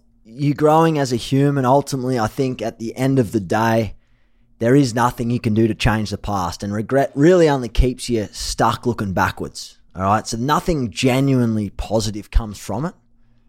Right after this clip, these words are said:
So look at the learnings. What have I learned from that situation or that experience in my life? Become more adaptable.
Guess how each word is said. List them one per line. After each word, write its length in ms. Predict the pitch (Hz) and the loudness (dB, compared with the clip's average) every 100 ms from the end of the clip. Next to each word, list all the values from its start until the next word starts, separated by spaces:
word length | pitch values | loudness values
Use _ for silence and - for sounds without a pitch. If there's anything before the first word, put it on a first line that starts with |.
| _ | _
So 140 | - | -8
look 260 | 101 156 175 | 0 2 2
at 120 | 208 | 0
the 80 | 165 | 0
learnings. 580 | 143 147 160 165 170 - | 0 2 2 2 -2 2
What 140 | 160 | 2
have 100 | 190 | 4
I 40 | 160 | 2
learned 420 | 131 131 139 - | 4 0 0 -6
from 240 | - 135 | -8 -4
that 220 | 135 131 _ _ | -2 -2 _ _
situation 680 | - 143 - 131 135 - 139 | -12 -6 2 4 4 0 -4
or 80 | 104 | -2
that 140 | 117 | -2
experience 500 | 117 - 131 131 101 | -4 -4 -2 -2 -4
in 80 | 127 | -4
my 60 | |
life? 440 | 120 117 135 - _ _ _ _ _ | -2 -4 -6 -12 _ _ _ _ _
Become 380 | - 175 175 175 | -14 -2 2 2
more 260 | 160 156 135 | 4 4 4
adaptable. 640 | 107 120 135 147 156 175 | 2 0 0 -4 -6 -8